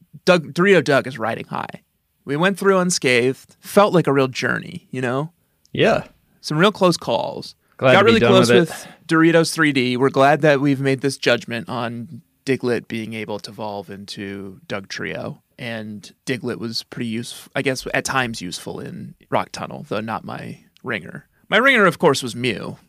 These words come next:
Speaker 2: Yeah,
Speaker 1: As,
Speaker 2: obviously.
Speaker 1: as Mew would be on anyone's
Speaker 2: You're
Speaker 1: team.
Speaker 2: never gonna run into any fucking trouble because of that thing.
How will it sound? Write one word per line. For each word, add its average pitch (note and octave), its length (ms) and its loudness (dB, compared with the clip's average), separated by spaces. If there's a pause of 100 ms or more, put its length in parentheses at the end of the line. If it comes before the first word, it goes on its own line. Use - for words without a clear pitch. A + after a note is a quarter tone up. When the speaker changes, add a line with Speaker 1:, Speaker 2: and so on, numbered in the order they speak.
(160)
Speaker 2:
Yeah, A#2 340 2
Speaker 1:
As, B2 180 4
Speaker 2:
obviously. A#2 380 0
Speaker 1:
as C#3 260 2
Mew B2+ 480 -4
would A2+ 160 -6
be G#2 160 -8
on G2 100 -10
anyone's D3+ 300 -4
Speaker 2:
You're C4+ 140 8
Speaker 1:
team. D4+ 80 8
Speaker 2:
never D4 260 8
gonna C#4+ 220 6
run A#3 240 6
into A3+ 200 8
any G#3+ 220 6
fucking A3 340 6
trouble G3+ 360 6
because C3+ 320 4
of G#2 80 2
that F#2+ 220 4
thing. D2 220 2